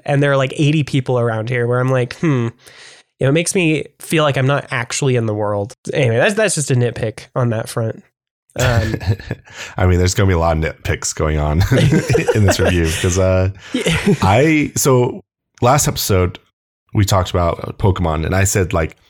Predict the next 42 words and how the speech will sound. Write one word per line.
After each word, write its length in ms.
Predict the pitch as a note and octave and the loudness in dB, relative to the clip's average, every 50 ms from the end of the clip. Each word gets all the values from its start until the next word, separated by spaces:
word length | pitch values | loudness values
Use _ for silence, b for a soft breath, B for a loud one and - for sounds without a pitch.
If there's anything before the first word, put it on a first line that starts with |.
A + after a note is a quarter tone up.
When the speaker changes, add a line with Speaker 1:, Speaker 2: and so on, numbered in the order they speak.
| b b b _ - | b b b _ 0
Speaker 2:
I 60 | G2 | 0
was 120 | F#2+ F2 - | 0 2 2
feeling 180 | G#2 G2 F#2 | 2 2 2
pretty 260 | - - F#2 F2+ - | 0 0 0 0 0
apathetic. 600 | - E2+ - E2+ - - D#2 D#2 D#2+ C#2 - - | -2 -4 -4 -4 -4 -2 -2 -2 -4 -4 -6 -4
There 100 | - E2+ | -4 -2
wasn't, 280 | E2 E2+ E2+ E2+ F2+ - | 0 0 0 -2 -2 -2
like, 180 | D2 E2+ D#2 E2 | -4 -4 -4 -2
a 20 | |
lot 200 | D#2+ D#2 D2+ D2+ | -2 0 0 0
of 80 | D2+ D2 | -2 -4
discussion 460 | - D2+ - D2+ D2+ D2 - D#2 D#2 | -6 -6 -4 -4 -4 -2 -2 -4 -4
going 260 | D2 D#2 D2+ D2+ D2 | -4 -4 -4 -4 -4
on, 260 | D2 D2 D2+ D2+ D2+ D2+ | -4 -4 -4 -4 -4 -4
and 220 | D2 D2+ - - _ _ | -6 -6 -10 -12 _ _
I 140 | - D#2 D2+ | -8 -6 -6
hadn't, 460 | D2 D2+ E2+ D#2 D2 D2 C#2 C2 - | -6 -6 -6 -6 -6 -6 -8 -8 -6
like, 260 | D2+ C#2+ - - - _ B B B B | -8 -8 -8 -10 -16 _ B B B B
I 120 | - F2 E2 - - | -2 -2 -2 -2 -2
had 200 | F2+ F2 E2+ - | -2 -2 0 0
pretty 200 | - F#2 F2 E2 | 0 2 2 2
low 120 | D#2+ D#2 | 2 0
expectations 600 | D2 - - - D2 - D#2 D2+ - D#2 C#2+ C#2+ | -2 -2 -4 -6 -4 -4 -4 -4 -4 -4 -6 -6
going 240 | - D2 C#2+ C2+ C#2 | -6 -6 -6 -4 -4
into 180 | C2+ C2+ - - | -6 -8 -8 -6
this 300 | C2+ B1+ - - - - | -6 -4 -4 -4 -6 -8
and 100 | D2 C2 | -6 -6
just 260 | C#2 D2+ - - - | -6 -6 -8 -8 -6
figured 360 | - D#2 C#2+ C#2+ D2 C2+ - B B B B B B | -6 -4 -4 -4 -4 -6 -8 B B B B B B
it'd 140 | - D3 C3+ | 0 0 2
be 100 | A#2 F#2 | 2 0
fine. 360 | - - C#2 C#2+ - G2+ - _ _ _ _ _ _ _ _ - | 0 0 -4 -4 -6 -8 -10 _ _ _ _ _ _ _ _ -2
Um, 360 | G2+ G2 G2+ G2+ G#2 G2 G2+ - _ _ _ _ _ _ | 0 0 2 2 2 0 -2 -6 _ _ _ _ _ _
my 100 | A2 A#2+ | 2 2
low 220 | D3+ F3+ F3+ E3+ - - _ _ - | 4 4 2 0 -4 -8 _ _ -2
expectations 840 | C3 B2 - C3 A2+ - A2+ G2+ G2 - B2+ A#2 A#2+ A#2 A#2+ - - _ _ _ | -2 -2 0 -2 0 0 2 0 2 2 0 0 0 -2 -4 -8 -12 _ _ _
don't 300 | G2+ F#2 F#2+ G#2+ - - | 0 2 2 0 -2 -2
feel 140 | - G#2+ | -2 0
like 160 | F#2 F2+ F2 - | 0 0 0 -2
they've 160 | F#2+ F2 D#2+ | -2 -2 -2
been 180 | E2+ D#2+ D#2 | -2 -2 -2
met. 220 | D2+ D2 C#2 - | -2 -2 -4 -4